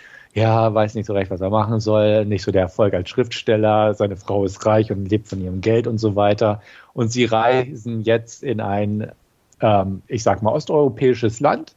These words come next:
Ähm, ist ein fiktives Land übrigens, das heißt Litolka. Und dort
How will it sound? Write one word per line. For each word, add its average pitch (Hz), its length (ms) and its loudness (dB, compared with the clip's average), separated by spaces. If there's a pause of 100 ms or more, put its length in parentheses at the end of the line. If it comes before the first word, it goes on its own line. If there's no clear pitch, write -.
(100)
Ähm, 113 300 0
ist 101 140 -4
ein 110 80 2
fiktives 160 500 0
Land 143 220 2
übrigens, 143 420 0
das - 180 -12
heißt 113 380 2
Litolka. 143 1040 0 (720)
Und 127 380 0
dort 117 460 0